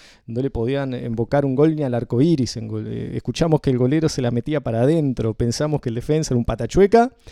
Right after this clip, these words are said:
Y sin embargo, y sin decir más nada, acariciás la copa que la tenés al lado. Evidentemente, la gente va a explotar en un aplauso y en una ovación.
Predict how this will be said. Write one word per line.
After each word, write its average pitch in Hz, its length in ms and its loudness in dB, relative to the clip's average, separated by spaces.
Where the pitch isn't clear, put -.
Y 160 140 0
sin 240 340 4
embargo, 170 1080 2
y 151 80 0
sin 147 240 -4
decir 185 380 0
más 175 180 2
nada, 175 600 2
acariciás 143 600 -2
la 131 140 0
copa 117 340 0
que 107 120 -6
la 110 80 -6
tenés 110 280 -10
al 110 140 -8
lado. 101 340 -10
Evidentemente, 170 960 2
la 147 120 -2
gente 175 280 2
va 156 80 4
a 160 40 2
explotar 151 580 4
en 123 200 0
un 131 100 2
aplauso 147 520 0
y 139 80 2
en 123 100 2
una 143 200 -2
ovación. 131 500 0